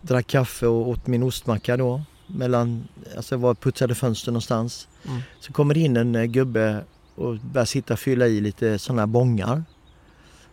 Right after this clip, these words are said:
Speaker 1: Så frågar jag honom, "Vad är det för något du gör?" "Ah", sa han, berättar han då att han, eh, spelar på hästar och att han brukar vinna mycket och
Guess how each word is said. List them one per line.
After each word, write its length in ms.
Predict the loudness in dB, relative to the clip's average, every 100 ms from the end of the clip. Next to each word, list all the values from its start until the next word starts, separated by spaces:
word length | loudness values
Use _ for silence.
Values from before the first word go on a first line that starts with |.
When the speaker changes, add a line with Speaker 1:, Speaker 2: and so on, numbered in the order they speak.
| -10
Speaker 1:
Så 220 | -6 -4
frågar 260 | 0 4 4
jag 60 |
honom, 220 | 4 2 2
"Vad 120 | 2
är 100 | 2
det 140 | 0
för 120 | -2
något 120 | -6 -4
du 80 |
gör?" 240 | -4 -4 -8 -14 -20 -20 -20 -20 -20 -18 -16 -16
"Ah", 540 | -14 -12 -10 -10 -10 -10
sa 240 | -8 -4
han, 120 | -2
berättar 340 | 2 0 2 0
han 100 | 2
då 180 | 2 0
att 160 | -2
han, 220 | -2 0
eh, 180 | 0 -2
spelar 300 | -4 -2 -2
på 100 | 0
hästar 500 | -2 -2 -4 -10 -10
och 120 | -10
att 120 | -10 -8
han 300 | -8 -6 -6
brukar 260 | -4 -2
vinna 440 | 0 0 -2 -6 -8
mycket 380 | -10 -10 -12
och 200 | -12 -12